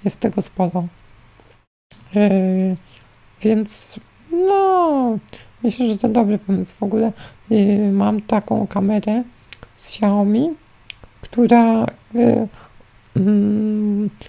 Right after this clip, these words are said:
łą-, połączona jest z moim asystentem Google i mogę mu w każdej chwili powiedzieć, żeby wyświetlił obraz z kamery na telewizorze. No genialna rzecz, prawda?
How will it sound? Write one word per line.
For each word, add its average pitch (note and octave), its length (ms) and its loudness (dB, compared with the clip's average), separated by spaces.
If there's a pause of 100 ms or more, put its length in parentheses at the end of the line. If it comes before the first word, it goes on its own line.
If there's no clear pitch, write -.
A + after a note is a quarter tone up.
(220)
łą-, B3 220 2 (200)
połączona B3+ 480 2
jest B3 140 0
z G3+ 60 -4
moim A#3+ 260 0 (300)
asystentem B3+ 640 0
Google A3 340 0 (840)
i A#2+ 80 2
mogę A3+ 240 2
mu A#3 160 2
w - 80 -12
każdej C4 360 -4
chwili A#3+ 300 -4 (280)
powiedzieć, A3+ 440 0
żeby G#3+ 200 0
wyświetlił A#3 560 -2
obraz G#3+ 320 -4
z - 80 -16
kamery A3+ 440 -6 (300)
na G#3+ 120 0
telewizorze. G3 680 -2
No B3 120 0
genialna D4+ 500 0
rzecz, B3+ 280 -4
prawda? A3 500 -6